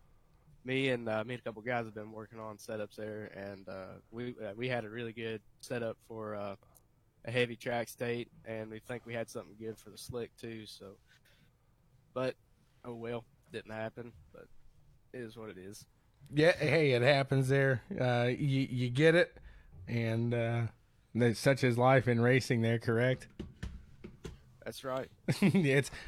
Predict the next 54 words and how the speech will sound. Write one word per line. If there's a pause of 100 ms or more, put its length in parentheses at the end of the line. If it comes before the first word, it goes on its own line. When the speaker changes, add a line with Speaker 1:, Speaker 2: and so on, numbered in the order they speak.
Speaker 2:
yeah,
unfortunately,
racing,
I
guess,
with
an
internet
connection,
you
don't
have
a
problem,
but,
uh, (380)
hey,
it's,
it,
it,
it,
you,
it
could
be
a
motor
issue,
you
know
what
I'm
saying?
And
it's
just
something
so
simple, (500)
and,
uh, (200)
that's,
that's
kinda
how
it
goes,
kinda
how
the
cookie
crumbles,
but,
uh,